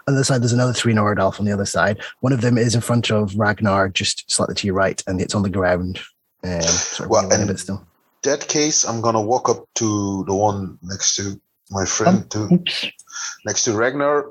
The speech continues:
Speaker 2: Pick him
Speaker 3: Uh,
Speaker 2: up.
Speaker 3: I, I, I'm sorry, I moved. I shouldn't have moved.
Speaker 1: Yeah, I'll move
Speaker 2: Oh,
Speaker 1: you back
Speaker 2: okay.
Speaker 1: a bit, sorry.
Speaker 2: Okay,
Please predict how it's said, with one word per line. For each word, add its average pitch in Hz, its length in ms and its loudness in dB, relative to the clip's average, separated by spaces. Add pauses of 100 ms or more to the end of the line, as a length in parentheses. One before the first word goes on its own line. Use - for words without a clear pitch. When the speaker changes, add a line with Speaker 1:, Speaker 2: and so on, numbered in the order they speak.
(600)
Speaker 2:
Pick 190 100 2
him 156 140 2
Speaker 3:
Uh, 165 40 2
Speaker 2:
up. 196 40 4 (340)
Speaker 3:
I, 196 40 0
I, 196 300 2
I'm 165 120 0
sorry, 165 320 0
I 151 200 2
moved. 156 380 0
I 139 120 -2
shouldn't 135 320 -4
have 139 120 2
moved. 135 220 2
Speaker 1:
Yeah, 120 100 -2 (160)
I'll 113 80 -4
move 123 140 6
Speaker 2:
Oh, - 60 -2
Speaker 1:
you 110 40 2
back 98 120 0
Speaker 2:
okay. 95 140 -2
Speaker 1:
a 90 40 -2
bit, - 80 -8
sorry. 95 180 -2
Speaker 2:
Okay, - 60 -14